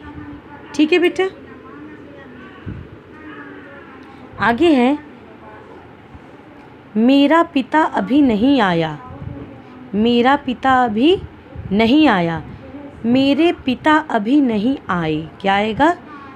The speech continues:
मेरे पिता अभी नहीं आए, ठीक है बेटा।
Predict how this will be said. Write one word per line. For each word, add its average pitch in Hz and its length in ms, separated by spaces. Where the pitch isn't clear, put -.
मेरे 233 480
पिता 240 380
अभी 220 340
नहीं 208 440
आए, 160 240
ठीक 285 200
है 339 60
बेटा। 349 300